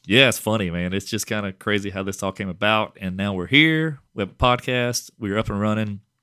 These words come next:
Uh, we plan on having some good guests on. We've been talking to people.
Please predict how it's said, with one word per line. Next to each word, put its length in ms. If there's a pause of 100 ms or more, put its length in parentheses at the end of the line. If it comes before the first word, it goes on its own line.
(800)
Uh, 400
we 120
plan 320
on 300
having 280
some 200
good 300
guests 320
on. 360
We've 120
been 80
talking 280
to 60
people. 500